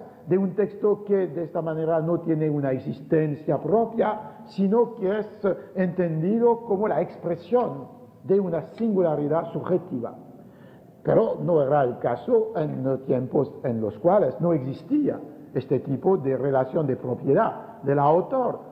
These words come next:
no directamente sobre el texto, sino sobre un, un, un texto ideal que se puede, eh, eh, traducir en una película, eh, en una canción, en una novela. Es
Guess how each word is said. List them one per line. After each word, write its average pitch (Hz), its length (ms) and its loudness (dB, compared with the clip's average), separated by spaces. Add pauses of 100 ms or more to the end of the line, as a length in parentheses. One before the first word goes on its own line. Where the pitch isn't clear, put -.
no 277 160 2
directamente 202 760 0
sobre 151 600 0 (200)
el 135 280 -4
texto, 269 600 0 (180)
sino 226 240 0
sobre 233 260 2
un, 214 80 -2
un, 196 640 -6
un 185 100 -4
texto 226 320 2
ideal 175 840 -2
que 185 140 2
se 170 180 -2
puede, 160 760 2
eh, 147 320 0 (200)
eh, 143 220 0
traducir 147 640 0 (120)
en 147 140 0
una 143 220 -2
película, 160 1160 0 (220)
eh, 147 140 4
en 147 100 0
una 147 240 0
canción, 160 600 0
en 160 100 -2
una 147 180 0
novela. 175 540 2
Es 170 180 -2